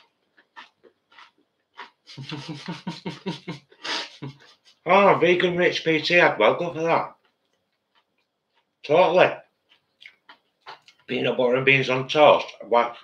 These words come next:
Speaker 2: why the hell not? Sounds good.
Speaker 1: I'd give that a try.
Speaker 2: Yeah, yeah.
Speaker 1: Yeah. Jam on a crumpet, though? No.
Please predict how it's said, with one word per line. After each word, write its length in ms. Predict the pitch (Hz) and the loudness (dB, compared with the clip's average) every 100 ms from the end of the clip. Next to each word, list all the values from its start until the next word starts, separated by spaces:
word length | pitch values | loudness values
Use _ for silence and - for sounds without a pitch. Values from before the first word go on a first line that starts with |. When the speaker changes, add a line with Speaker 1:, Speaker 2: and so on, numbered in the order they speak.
| - | -8
Speaker 2:
why 180 | 101 123 | -2 0
the 80 | 104 | 0
hell 200 | 117 104 | -2 0
not? 360 | 110 139 - _ _ _ _ _ _ _ _ _ _ _ - | -2 -4 -8 _ _ _ _ _ _ _ _ _ _ _ -10
Sounds 260 | 82 71 | -8 -8
good. 300 | - 110 139 - | -6 -6 -6 -6
Speaker 1:
I'd 180 | 202 - | -6 -6
give 120 | 107 | -8
that 120 | - | -12
a 40 | - | -10
try. 300 | 101 104 95 | -4 -2 -2
Speaker 2:
Yeah, 200 | 107 101 | -2 -2
yeah. 200 | 101 101 - | -4 -8 -6
Speaker 1:
Yeah. 200 | 175 - - _ _ _ _ _ _ _ _ - | -4 -4 -8 _ _ _ _ _ _ _ _ -12
Jam 280 | 139 220 233 | 4 6 8
on 100 | 185 | 6
a 60 | 143 | 4
crumpet, 460 | 202 226 - 131 110 | 4 4 0 -4 0
though? 300 | 110 156 - _ _ 139 | 2 2 -2 _ _ -8
No. 400 | 151 139 110 | 2 2 2